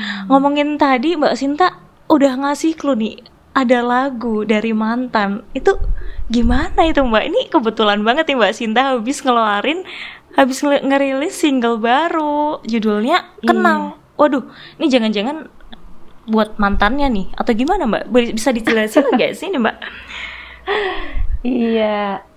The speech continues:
Speaker 2: <clears throat> Tadi kan, iya, aku ngomongin lagu gitu ya, dibuat gitu ya. Ya, emang lagu ini sebenarnya emang, eh, dibuat oleh sesosok ini gitu ya. Em,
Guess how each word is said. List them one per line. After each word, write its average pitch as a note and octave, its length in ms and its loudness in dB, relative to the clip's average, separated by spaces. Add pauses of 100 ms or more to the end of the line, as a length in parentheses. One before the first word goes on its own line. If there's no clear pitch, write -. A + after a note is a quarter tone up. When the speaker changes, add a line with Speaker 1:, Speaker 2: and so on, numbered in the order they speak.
(360)
Speaker 2:
<clears throat> - 640 -12
Tadi G#3 200 0
kan, C4+ 360 0 (180)
iya, D#4 300 2
aku F4 100 -8
ngomongin B3+ 560 -2
lagu G3+ 500 -2
gitu A3 200 -2
ya, G#3+ 280 4
dibuat G#3 640 0
gitu G3 220 -4
ya. G#3+ 300 -2
Ya, C#4 240 0
emang F4 320 -2
lagu B3+ 240 -2
ini C4+ 260 -2
sebenarnya C4+ 600 -2
emang, G#3 720 -6 (1000)
eh, A3+ 400 0
dibuat A#3 540 -2
oleh B3+ 320 0
sesosok C4 680 -4
ini D4 400 0
gitu G3+ 220 -4
ya. G3 320 -2 (400)
Em, G3+ 640 -4